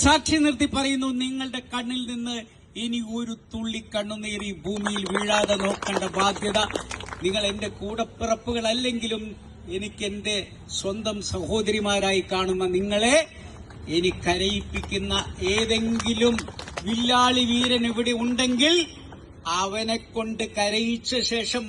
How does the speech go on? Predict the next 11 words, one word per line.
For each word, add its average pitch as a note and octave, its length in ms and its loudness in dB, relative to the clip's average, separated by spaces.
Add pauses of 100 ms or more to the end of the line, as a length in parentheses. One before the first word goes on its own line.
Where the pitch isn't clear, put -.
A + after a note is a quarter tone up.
മാത്രമേ A#3+ 420 0 (140)
ഞങ്ങൾ A#3 280 0
ഇനി A3+ 200 -4
വിശ്രമിക്കുകയുള്ളൂ G#3+ 800 0 (120)
എന്ന് F#3 200 -4
ഞങ്ങൾ E3 200 -2
ഓർമ്മപ്പെടുത്തും. - 580 -8 (1400)
അതുകൊണ്ട് G3+ 440 8 (1800)
ഈ - 20 8 (540)
സമരത്തിന് G#3 720 0 (160)
പൂർണ്ണ G#3+ 340 0